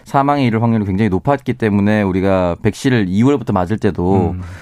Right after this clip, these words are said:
Speaker 1: 어, 고령층부터 이제 접종을 했었던 것인데, 그거를 단계적 일상 회복을 앞두고 적어도 최저선이라고 하죠. 최저선을 지키기 위해서 이 위험할 수 있는 고령층은 삼 차 접종을 좀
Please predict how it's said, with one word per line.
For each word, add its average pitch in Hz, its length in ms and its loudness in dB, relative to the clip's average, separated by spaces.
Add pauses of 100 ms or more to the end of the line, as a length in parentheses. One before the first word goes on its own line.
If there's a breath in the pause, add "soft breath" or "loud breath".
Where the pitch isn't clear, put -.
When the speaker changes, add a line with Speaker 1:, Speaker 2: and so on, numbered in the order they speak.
(300 loud breath)
Speaker 1:
어, - 100 -12
고령층부터 117 880 0
이제 107 120 -4
접종을 107 380 -2
했었던 127 400 -2
것인데, 87 460 -2
그거를 123 500 0 (440 loud breath)
단계적 131 460 2
일상 113 320 0
회복을 143 300 0
앞두고 98 420 -2
적어도 117 720 0
최저선이라고 95 1120 0
하죠. 87 380 -4 (480 loud breath)
최저선을 196 480 0
지키기 113 400 -2
위해서 104 400 2
이 101 380 0
위험할 110 580 2
수 - 160 -8
있는 98 280 0
고령층은 110 840 0
삼 175 240 -2
차 175 160 -2
접종을 113 320 -4
좀 104 140 -6